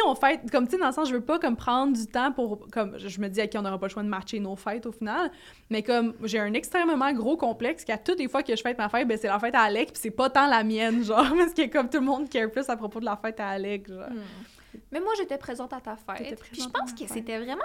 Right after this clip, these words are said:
Speaker 2: ta fête.
Speaker 1: Oui, ben,
Speaker 2: C'est le fun, là.
Speaker 1: Oui, ben, je pense que le fait que j'étais vraiment drunk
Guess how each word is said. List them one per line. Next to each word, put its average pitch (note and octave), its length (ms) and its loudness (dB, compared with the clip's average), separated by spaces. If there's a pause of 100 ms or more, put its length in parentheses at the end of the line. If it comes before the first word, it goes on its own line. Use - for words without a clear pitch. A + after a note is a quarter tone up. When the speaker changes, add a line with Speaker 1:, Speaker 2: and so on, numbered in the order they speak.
(100)
Speaker 2:
ta - 280 -6
fête. A#3+ 260 -2
Speaker 1:
Oui, C#4 440 2
ben, C4 240 2
Speaker 2:
C'est D4+ 80 0
le E4 60 0
fun, - 140 0 (120)
là. C#4+ 140 -6
Speaker 1:
Oui, D#4 260 2
ben, G3+ 240 0
je G#3+ 80 -8
pense E4+ 240 -2
que - 120 -8
le B3+ 180 0
fait A#3+ 160 -4
que A#3+ 100 -4
j'étais F#3+ 200 -4
vraiment G#3 400 -2
drunk G3+ 420 -2